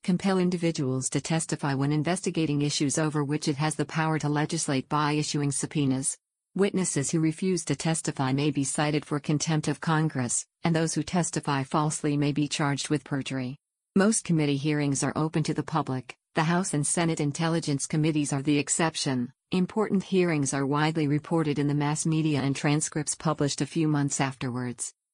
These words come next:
Congress, in the course of studying possible laws and investigating matters, generates an incredible amount of information in various forms, and can be described as a publisher. Indeed,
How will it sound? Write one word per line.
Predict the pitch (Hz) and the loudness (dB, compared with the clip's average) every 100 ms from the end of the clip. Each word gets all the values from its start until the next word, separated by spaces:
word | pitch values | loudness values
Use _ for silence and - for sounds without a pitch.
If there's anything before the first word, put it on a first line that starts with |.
| _ - | _ -4
Congress, | 185 175 139 131 - - _ - | 0 0 0 -2 -4 -8 _ -2
in | 185 | 0
the | 180 | 0
course | - 208 202 | 0 2 2
of | 165 | -2
studying | - 165 151 135 | 0 0 0 0
possible | 160 165 - 147 139 | 0 -2 0 -2 0
laws | 135 131 135 | 0 0 0
and | 147 | 0
investigating | 156 156 165 190 170 151 147 | 2 0 -2 -2 0 0 2
matters, | 143 139 139 143 143 - _ - | 2 2 0 -2 -4 -8 _ -4
generates | 165 160 151 147 - | 0 2 2 0 0
an | 156 | 0
incredible | 156 - 190 185 160 | 0 -2 -2 0 0
amount | 147 143 156 | 2 2 0
of | 156 | 0
information | 156 160 175 160 147 - 139 | 0 0 0 0 0 0 0
in | 139 | 0
various | 139 151 156 147 - | 2 2 2 0 -2
forms, | 185 170 135 131 - - - | -2 0 0 -2 -4 -8 -4
and | 160 156 | -2 0
can | 180 | 0
be | 156 | 2
described | 147 139 - 160 147 139 | 0 -2 0 0 0 -2
as | 139 | -2
a | |
publisher. | - 156 139 131 135 131 - _ _ _ | -2 -2 -2 -2 -2 -4 -8 _ _ _
Indeed, | 190 180 185 170 139 | 4 4 6 4 0